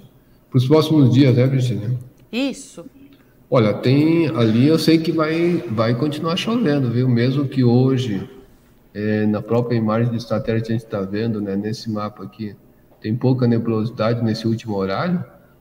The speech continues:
Speaker 1: mas a condição ali é de chuva, sim, pros próximos dias vai continuar chovendo. Não tem muita trégua de chuva ali, não, tá? Vai,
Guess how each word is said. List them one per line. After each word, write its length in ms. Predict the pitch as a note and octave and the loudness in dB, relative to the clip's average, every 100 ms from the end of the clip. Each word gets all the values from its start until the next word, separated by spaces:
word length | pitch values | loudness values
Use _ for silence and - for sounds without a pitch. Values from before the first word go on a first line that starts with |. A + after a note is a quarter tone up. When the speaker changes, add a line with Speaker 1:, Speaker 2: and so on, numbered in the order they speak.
| - | -8
Speaker 1:
mas 160 | A2 B2+ | -2 0
a 60 | |
condição 600 | B2 C#3+ C#3 C3 C#3+ C#3+ | 0 2 0 0 -2 -2
ali 180 | C#3+ C#3+ | 0 0
é 60 | D#3 | -2
de 120 | E3+ | -6
chuva, 440 | - D3+ D3+ D#3+ | -8 -6 -4 -4
sim, 240 | D#3 D3 C#3+ | -6 -8 -8
pros 200 | A#2+ - | -8 -10
próximos 560 | G#2+ A2 - A#2 G#2+ | -6 -6 -4 -4 -4
dias 300 | G#2+ G#2 A#2 | -4 -4 -2
vai 180 | B2 B2 | -2 -4
continuar 380 | B2+ C#3 D3 C#3+ | -4 -10 -10 -12
chovendo. 500 | - A3 D#3+ A#2 C3 - | -10 -10 -8 -10 -14 -14
Não 200 | A#2 A2+ | -10 -8
tem 240 | A2 G#2+ A#2+ | -8 -4 -2
muita 320 | C3 C3 C#3+ | -2 -2 -10
trégua 360 | C#3 C3+ C#3 C#3 | -8 -8 -6 -8
de 100 | C3+ | -8
chuva 300 | - C#3+ D3 | -4 -4 -2
ali, 160 | D3+ | -6
não, 320 | D#3+ B2 A#2 B2+ - - | -6 -8 -6 -8 -10 -10
tá? 200 | G2 G2+ | -8 -6
Vai, 220 | G#2 | -4